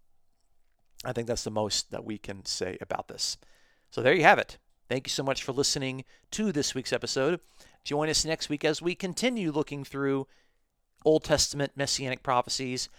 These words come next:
in order to evaluate them on what they have to say about the person of Messiah, his role, and of course his relationship with the God of Israel.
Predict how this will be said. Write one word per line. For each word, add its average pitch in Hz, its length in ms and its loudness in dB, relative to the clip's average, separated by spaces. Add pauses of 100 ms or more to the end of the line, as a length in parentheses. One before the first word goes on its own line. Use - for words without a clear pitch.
(280)
in 120 160 -6
order 135 160 4
to 139 180 -6
evaluate 135 840 6
them 120 300 -2
on 110 160 -2
what 104 180 -2
they 117 80 -2
have 123 160 -2
to - 60 -8
say 135 400 2 (320)
about 123 380 4 (300)
the 120 100 -8
person 135 440 0
of 127 140 -2
Messiah, 170 640 6 (340)
his 139 300 0
role, 131 540 6 (380)
and 104 140 -12
of - 60 -10
course 127 320 -4
his 117 220 -6
relationship 117 760 -2 (340)
with 113 260 -6
the 120 120 -8 (100)
God 95 340 -2
of 101 300 -10
Israel. 120 500 -4